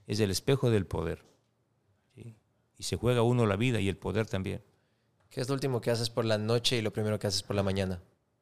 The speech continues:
Speaker 1: ¿En serio quieres que te diga?
Speaker 2: <laughs> Bueno, si es que hay como saber, ¿no?
Speaker 1: Bueno, sí, generalmente cuando llego cansado de leer contratos y, y ceros a la derecha que te quiebran,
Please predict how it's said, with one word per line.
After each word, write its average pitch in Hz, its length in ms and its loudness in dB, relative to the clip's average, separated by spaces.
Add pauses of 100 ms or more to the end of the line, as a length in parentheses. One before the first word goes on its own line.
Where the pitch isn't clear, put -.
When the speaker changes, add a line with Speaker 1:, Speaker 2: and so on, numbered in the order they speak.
(920)
Speaker 1:
¿En 80 80 -20
serio 98 280 -4
quieres 87 220 -8
que - 100 -14
te 90 80 -14
diga? 85 140 -16 (100)
Speaker 2:
<laughs> 143 800 10
Bueno, 135 280 10
si 127 80 6
es 123 80 6
que 113 480 6
hay 113 80 4
como 123 140 4
saber, 117 280 8
¿no? 101 140 -6 (580)
Speaker 1:
Bueno, 165 220 0
sí, 156 340 4
generalmente 135 640 2
cuando 107 220 2
llego 123 240 2
cansado 127 400 4
de 117 100 6
leer 120 180 4
contratos 113 640 2
y, 90 240 -8 (300)
y 95 120 -6
ceros 123 320 4
a 107 60 4
la 95 120 4
derecha 101 380 0
que 90 120 -8
te 87 160 -8
quiebran, 139 580 0